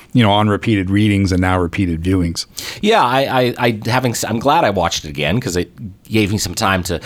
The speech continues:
Speaker 2: The thing I like the most about the film, I think, is the production design, as I mentioned. The, um, Hans Zimmer score is, like,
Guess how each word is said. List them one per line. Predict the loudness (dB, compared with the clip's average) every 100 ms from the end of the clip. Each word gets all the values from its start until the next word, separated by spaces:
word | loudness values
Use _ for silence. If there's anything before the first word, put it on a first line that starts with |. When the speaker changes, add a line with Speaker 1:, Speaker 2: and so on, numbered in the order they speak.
| -12 -6
Speaker 2:
The | -2
thing | 0 2
I | 2
like | 2 0
the | 0
most | 0 0 0
about | -2
the | -2
film, | -2 0
I | 0
think, | -2 -2
is | -2
the | -4
production | -6 -4 -4 -4 -6 -8
design, | -6 -4 -4 -6
as | -6
I |
mentioned. | -6 -6 -6 -6
The, | -6 -2 -2 -2 -6
um, | -4 -4 -4 -10 -20 -20 -12
Hans | -2 0 2
Zimmer | 0 0 0 0
score | -2 -2 2 2 2
is, | -2 -4
like, | -4 -4